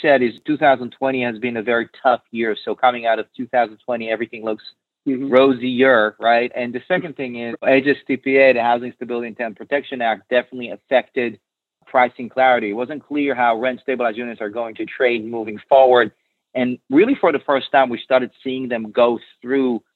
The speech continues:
Speaker 1: the system now. And I think moving forward with more clarity, we'll see more of them. And, and Mark sees that as well. And both of you see development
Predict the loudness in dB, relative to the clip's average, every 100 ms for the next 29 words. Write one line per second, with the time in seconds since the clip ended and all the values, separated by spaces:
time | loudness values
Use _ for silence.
0 | _ -10 -2 0 0 0 -2 -2 -4 2
1 | 4 6 4 2 -4 -4 -10 -10 -12 -10
2 | 0 2 4 2 -2 -4 _ _ _ _
3 | -10 -8 0 0 2 2 4 2 -2 -8
4 | -10 -4 -2 -2 -6 -12 -12 -8 0 2
5 | 0 -2 -4 0 0 0 -2 -2 4 4
6 | 4 _ _ _ -8 -2 -2 -2 -6 -6
7 | -4 -2 2 4 4 0 -8 -10